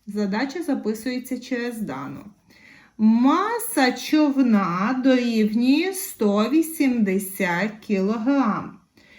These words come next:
Перебуває в спокої даний човен. Е, швидкість руху хлопчика становить чотири метри на секунду. Отже, швидкість хлопчика —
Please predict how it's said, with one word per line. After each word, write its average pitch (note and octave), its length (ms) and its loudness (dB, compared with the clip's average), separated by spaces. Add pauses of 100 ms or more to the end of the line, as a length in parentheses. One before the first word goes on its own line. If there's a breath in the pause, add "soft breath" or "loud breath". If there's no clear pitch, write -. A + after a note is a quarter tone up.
(260 soft breath)
Перебуває D4 920 2
в F#4+ 80 -8
спокої G3+ 720 -2
даний G2 460 -4
човен. G3 760 -4 (480 loud breath)
Е, G#3 760 2
швидкість D#4 920 2
руху C#4+ 460 6
хлопчика B3 840 0 (340)
становить A3+ 1160 0 (340)
чотири B3 720 2
метри A3 580 0
на B3 160 -4
секунду. F#3 960 -8
Отже, G3 480 -4
швидкість A#3+ 840 -2
хлопчика — F#3 920 -8